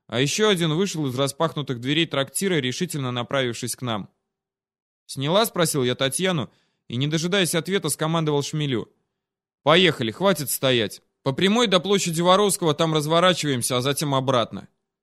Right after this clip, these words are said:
Два раза повторять не пришлось. Стоять тут было откровенно неуютно. Мы рванули вперёд, из окна нам на голову никто не прыгнул.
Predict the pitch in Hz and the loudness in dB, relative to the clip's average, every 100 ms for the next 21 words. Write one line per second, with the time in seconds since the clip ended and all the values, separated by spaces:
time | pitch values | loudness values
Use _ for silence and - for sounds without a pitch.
0 | - 117 147 190 208 160 156 135 160 165 | -18 -4 2 4 4 0 -4 0 2 2
1 | 156 135 147 - 117 101 - _ _ _ | 0 -4 -6 -4 -4 -6 -10 _ _ _
2 | - - 170 214 220 180 160 202 170 147 | -16 -2 4 4 4 -2 0 2 2 2
3 | 156 156 175 151 151 151 151 135 98 92 | 2 2 2 0 0 0 0 -2 -6 -10
4 | - _ _ _ _ _ - 143 220 208 | -14 _ _ _ _ _ -6 0 4 4
5 | 196 190 175 180 143 117 110 135 139 214 | 4 2 2 2 2 0 -2 -2 0 0
6 | 175 165 180 160 143 143 143 180 165 156 | 0 0 0 2 0 -2 -4 -4 -2 -2
7 | 147 117 101 90 | -2 -2 -4 -10